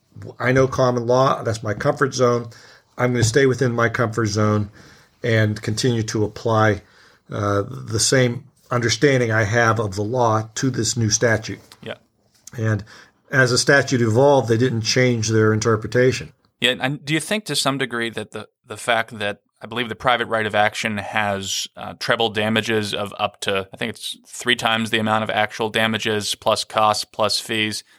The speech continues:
Speaker 2: do you think there's something of a floodgates argument,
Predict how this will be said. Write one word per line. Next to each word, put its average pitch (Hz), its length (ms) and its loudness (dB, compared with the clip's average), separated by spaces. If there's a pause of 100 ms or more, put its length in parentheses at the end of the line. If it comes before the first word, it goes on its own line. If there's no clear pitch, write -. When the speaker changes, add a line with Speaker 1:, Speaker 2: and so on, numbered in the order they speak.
(160)
Speaker 2:
do - 40 -8
you 127 40 0
think 160 160 -4
there's 123 340 0
something 131 320 0
of 104 120 0
a 98 60 0
floodgates 117 760 -2 (100)
argument, 110 480 0